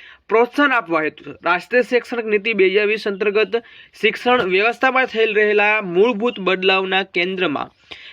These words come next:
જે આવકપણે શિક્ષક જે હોવો જોઈએ તેનું સૂચન કરે છે કે નીતિ અમલીકરણ દ્વારા શિક્ષણના પ્રત્યેક સ્તર પર શિક્ષકો સમાજના સર્વાધિક સન્માનીય અને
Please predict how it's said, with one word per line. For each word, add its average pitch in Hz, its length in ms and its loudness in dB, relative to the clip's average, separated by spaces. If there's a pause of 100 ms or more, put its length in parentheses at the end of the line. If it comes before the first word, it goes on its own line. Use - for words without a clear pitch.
જે 190 80 2
આવકપણે 240 640 0
શિક્ષક 233 600 -2
જે 190 160 2
હોવો 196 440 4
જોઈએ 226 280 -4
તેનું 208 280 -4
સૂચન 220 340 -4
કરે 226 240 0
છે - 120 -16 (680)
કે 233 380 2
નીતિ 214 600 0
અમલીકરણ 233 680 0
દ્વારા 156 240 0 (220)
શિક્ષણના 247 540 0
પ્રત્યેક 226 480 -2
સ્તર 220 300 0
પર 214 200 0
શિક્ષકો 220 720 0
સમાજના 190 800 -2
સર્વાધિક 180 640 0
સન્માનીય 170 640 -4
અને 220 400 -2